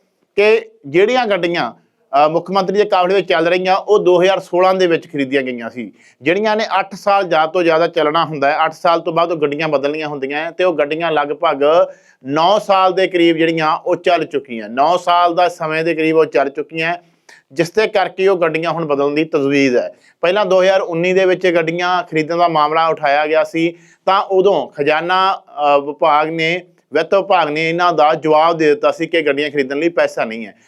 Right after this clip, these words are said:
ਪਰ ਹੁਣ ਇਹਨਾਂ ਗੱਡੀਆਂ ਦੀ ਖਰੀਦ ਆਮ ਆਦਮੀ ਪਾਰਟੀ ਦੀ ਸਰਕਾਰ ਕਰਨ ਜਾ ਰਹੀ ਹੈ।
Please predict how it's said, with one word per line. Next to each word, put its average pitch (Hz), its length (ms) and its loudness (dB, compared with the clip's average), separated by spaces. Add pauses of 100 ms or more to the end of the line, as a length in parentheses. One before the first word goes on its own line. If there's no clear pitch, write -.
(140)
ਪਰ 175 140 0
ਹੁਣ 175 240 -2
ਇਹਨਾਂ 208 200 2
ਗੱਡੀਆਂ 185 340 0
ਦੀ 190 120 2
ਖਰੀਦ 185 300 2
ਆਮ 175 280 2
ਆਦਮੀ 180 180 -2
ਪਾਰਟੀ 170 400 -2
ਦੀ 165 140 -2
ਸਰਕਾਰ 156 400 -2
ਕਰਨ 156 300 -4
ਜਾ 165 160 2
ਰਹੀ 170 200 0
ਹੈ। 160 200 -2